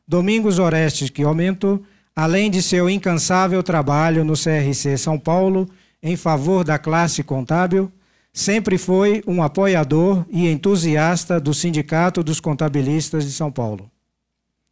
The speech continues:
Convidamos para que venha à frente o contador Domingos Oreste Chiomento,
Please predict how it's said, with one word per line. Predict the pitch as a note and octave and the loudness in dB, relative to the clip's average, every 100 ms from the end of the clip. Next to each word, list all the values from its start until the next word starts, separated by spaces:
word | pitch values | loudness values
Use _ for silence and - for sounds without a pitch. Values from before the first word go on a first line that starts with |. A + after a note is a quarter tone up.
| _ _ _ _ _ | _ _ _ _ _
Convidamos | F3 F3+ F3+ G3 A3 G#3 | 0 2 2 2 2 0
para | - E3+ D#3+ | 0 0 2
que | E3 | 0
venha | D3+ D#3+ | 2 2
à | D3+ | 0
frente | E3+ F3+ G3 - G3+ - | 0 0 0 0 0 0
o | D#3 | -2
contador | F3 F3+ F3 C#3+ D#3+ F#3 F#3 | 0 0 0 2 2 2 2
Domingos | D#3+ D3+ E3+ F#3+ E3+ | 0 0 0 0 2
Oreste | D3+ C#3+ E3 E3 - | 2 2 2 0 -4
Chiomento, | - C3+ C#3+ F3+ E3+ F#3 G3 | -4 -2 0 -2 0 -2 -2